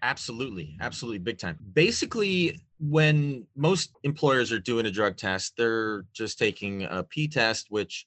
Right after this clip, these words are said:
checks our urine for metabolites that are created when you use T H C. If the T H C use is really low, there won't be hardly any metabolites, and therefore they won't fail the drug test.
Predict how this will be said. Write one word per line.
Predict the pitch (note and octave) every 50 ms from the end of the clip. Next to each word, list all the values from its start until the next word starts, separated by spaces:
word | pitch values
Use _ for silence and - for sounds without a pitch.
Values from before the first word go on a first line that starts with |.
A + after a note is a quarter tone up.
| _ _
checks | - - - B2 A#2 A#2 - - - - - _ -
our | G#2 G#2+ G#2+ G#2+ G#2
urine | G2 G2+ G#2 G2+ G2+ G2+ G2+ F#2+
for | - - G2+ G2 F#2 F#2+ F#2+ F#2 F2+ F2 - _ -
metabolites | G#2 G2+ - - D3+ C#3+ B2+ A2 G2 F2+ D#2 - - - -
that | - G2
are | G2 F#2+
created | - - - G#2+ G2+ G2+ G2 F#2+ F#2+ F#2+
when | F2+ F#2 F#2+ F#2+ F#2
you | F2+ F#2
use | F#2 F2 F2 F2+ F2+ F2 E2+ -
T | - - F#2 F2 E2
H | E2 D#2 -
C. | - - - A2 F2 C2+ - _ _ _ _ -
If | A#2 A#2+ A#2+
the | - A#2+
T | A2+ - - E3 D#3 D3
H | C3+ A#2+ -
C | - - - D#3+ D#3+
use | D#3 C3+ B2 A#2 A2+ - A2
is | G#2 F#2+ G2+
really | G2+ A2+ A2+ G#2 G#2+ G#2+
low, | G#2 A2+ C3 C#3 C3+ B2 A#2+ A2+
there | A2 A2 A2 G#2+
won't | G#2 A2 A2+ G#2+
be | F#2 G#2+
hardly | G#2 A2 G#2+ G#2 G2+ G2+ G2
any | G2 F#2
metabolites, | F2+ F2+ - - B2+ B2+ A#2 G2+ G2 F#2 F#2 F#2 F2+ F2+ E2 - - -
and | F2+ F#2 F#2
therefore | F#2 F#2+ F#2+ - - G2 F#2 F#2
they | F2+ F2+ F2+ F2
won't | E2+ F2+ F2+ F2 - _
fail | - G#2+ G2 F#2 F2
the | D#2+
drug | D#2 D2+ G2 G2+ G2+ F2 -
test. | - C#2+ A1+ - - - -